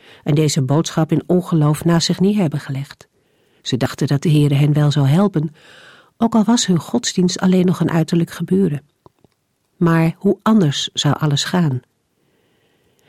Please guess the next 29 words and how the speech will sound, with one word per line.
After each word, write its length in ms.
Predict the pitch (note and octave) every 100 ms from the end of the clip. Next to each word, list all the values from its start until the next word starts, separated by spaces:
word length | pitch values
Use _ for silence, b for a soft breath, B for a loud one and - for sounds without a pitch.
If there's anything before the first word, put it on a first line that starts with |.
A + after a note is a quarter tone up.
| b b
Tegelijkertijd 840 | b C4 B3+ C4 C#4+ - D3+ D3
is 120 | - F3+
het 200 | - -
ook 200 | C4+ C4+
zo 380 | - A#2+ C3 F#3
dat 180 | - F#3
God 380 | - F3+ F3+ - -
boven 440 | D3+ D#3 A3+ B3 -
de 80 | D3
Galdeeën 580 | - E3 G3 A#3 D#3+
staat. 460 | C3 - C3 B2 - _ _ B B B B B
Hij 140 | B C3
gebruikt 480 | - D#3 F#3 F3+
Babel 360 | C3+ D#3+ F3 D#3+
in 140 | -
zijn 200 | D3 D3+
plan, 300 | D3+ G3 F#3+ G3 B B B B _
maar 260 | - G#3 F#3+
laat 340 | G3 G3 F3+
het 180 | G3 F3+
niet 260 | A#3+ C4 -
ongestraft 640 | E3 D3 D3 - D#3 -
naar 140 | E3
eigen 300 | F#3+ G3+ F#3
willekeur 420 | F3 F3 F3+ F3+
zijn 140 | F3 E3+
eigen 280 | F3 F3 D#3+
gang 280 | A#3 B3
gaan. 280 | - - -